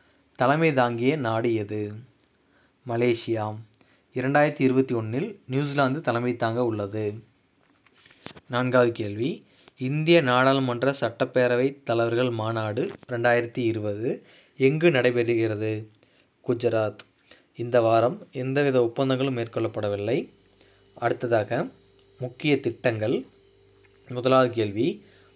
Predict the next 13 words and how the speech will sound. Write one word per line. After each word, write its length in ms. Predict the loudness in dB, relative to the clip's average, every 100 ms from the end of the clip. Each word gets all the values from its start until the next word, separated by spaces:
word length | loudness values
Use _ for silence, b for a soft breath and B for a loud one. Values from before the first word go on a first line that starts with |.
| -6
மாநிலம் 520 | 0 2 4 2 2
முழுவதும் 440 | 4 6 6 4 2
உள்ள 220 | 2 2
அனைவருக்கும் 720 | 2 2 2 0 -6 -10 -10 b b b -6
ஸ்வஸ்திய 520 | 0 0 -2 0 2 2
சதி 440 | 2 0 0 -2
எனும் 400 | -4 -4 -4 -8 b b b
சுகாதார 680 | -8 -2 2 6 6 6 4
திட்டத்தை 520 | 0 0 0 0 0
அறிமுகம் 400 | 0 0 0 0
செய்துள்ள 420 | 0 0 2 2
மாநிலம் 480 | 0 0 0 0 -2
எது? 440 | -4 -6 -6 -8